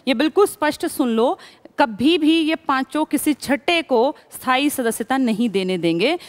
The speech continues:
क्योंकि इन पांचों को पता है कि ये एक ऐसी पावर है जो काम को रुकवा सकती है, और कभी अगर इन पांचों ने कोई डिसीजन लिया और उस छठे ने वीटो यूज़ कर ली,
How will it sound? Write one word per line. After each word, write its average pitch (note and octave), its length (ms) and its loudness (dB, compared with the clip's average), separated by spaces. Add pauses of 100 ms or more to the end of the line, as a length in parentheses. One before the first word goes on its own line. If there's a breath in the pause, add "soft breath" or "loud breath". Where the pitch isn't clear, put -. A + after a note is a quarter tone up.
(140 loud breath)
क्योंकि C4 200 -2
इन B3+ 80 2
पांचों C4+ 360 -2
को D#4+ 100 -4
पता A#3+ 240 -2
है A3 280 0 (280 loud breath)
कि C#4 60 2
ये B3+ 340 2
एक D#4+ 120 -2
ऐसी C#4 260 -2
पावर G#3+ 360 0
है A#3+ 300 2 (260 loud breath)
जो A#3+ 100 4
काम C4 340 0
को E4 140 -2
रुकवा D#4 420 0
सकती G#3+ 420 -4
है, E3 200 2 (220 loud breath)
और A#3 100 2 (120)
कभी C#4+ 280 4
अगर D#4 240 0
इन E4+ 120 4
पांचों C#4 380 0
ने D4+ 100 2
कोई D#4 160 -2
डिसीजन C#4+ 400 2
लिया A3 400 0 (200 loud breath)
और B3 140 4
उस - 180 -8
छठे E4 320 0
ने F4+ 120 4
वीटो D#4+ 280 0
यूज़ C#4+ 280 0
कर B3 160 2
ली, F3+ 220 -2